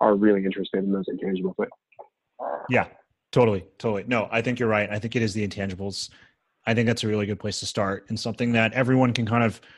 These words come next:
Speaker 2: find a way to, to work towards. So, all right. So we covered a lot, but Tony, thank you so much for joining, for sharing some of your thoughts, um, and for engaging in a conversation around a really important topic. So really appreciate you,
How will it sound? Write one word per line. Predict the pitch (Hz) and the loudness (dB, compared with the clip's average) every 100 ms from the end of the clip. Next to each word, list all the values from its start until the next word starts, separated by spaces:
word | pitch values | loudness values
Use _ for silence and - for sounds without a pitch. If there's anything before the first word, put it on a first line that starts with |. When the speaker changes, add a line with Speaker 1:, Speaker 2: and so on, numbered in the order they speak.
| _ - | _ 0
Speaker 2:
find | 143 131 | 4 6
a | |
way | 120 | 6
to, | 113 104 - | 4 2 -2
to | - 98 | -6 -2
work | 101 95 | -2 -4
towards. | - 92 92 - - _ _ _ | -6 -4 -2 -4 -6 _ _ _
So, | - 135 120 110 104 - _ _ _ _ _ - | 0 6 6 6 2 -8 _ _ _ _ _ 2
all | |
right. | 139 190 110 | 6 6 4
So | - | 4
we | 139 | 4
covered | - 190 185 | 4 6 6
a | |
lot, | 135 117 147 - _ _ | 8 6 4 0 _ _
but | 123 120 117 113 | 2 6 6 4
Tony, | - 139 120 101 | 4 6 6 2
thank | - 131 | 0 0
you | 135 | 0
so | - 135 | 2 4
much | 123 120 | 4 2
for | - 117 | -4 -4
joining, | 101 113 113 127 | 0 2 4 2
for | 131 117 | 0 -2
sharing | - 123 117 113 113 | 0 2 2 2 2
some | 120 | 0
of | 110 | 0
your | 107 | 0
thoughts, | - 110 113 - - - - _ _ | 0 0 2 -2 -2 -6 -20 _ _
um, | 110 107 104 104 | -4 0 2 0
and | 107 98 | -2 -2
for | 117 113 104 | 0 0 0
engaging | 110 110 110 113 | 0 2 4 2
in | 107 | 0
a | |
conversation | 101 107 101 107 104 113 | -2 -4 -2 -2 -2 -2
around | 110 | 0
a | 107 | 0
really | 101 | 0
important | 98 - 101 90 | -2 -2 -4 -2
topic. | 104 101 92 | -2 -2 -4
So | - 107 98 92 - _ _ | -4 -2 -2 -4 -14 _ _
really | 123 131 | 6 6
appreciate | 127 131 127 139 139 | 6 4 4 4 4
you, | 117 120 117 117 110 | 4 4 6 2 -2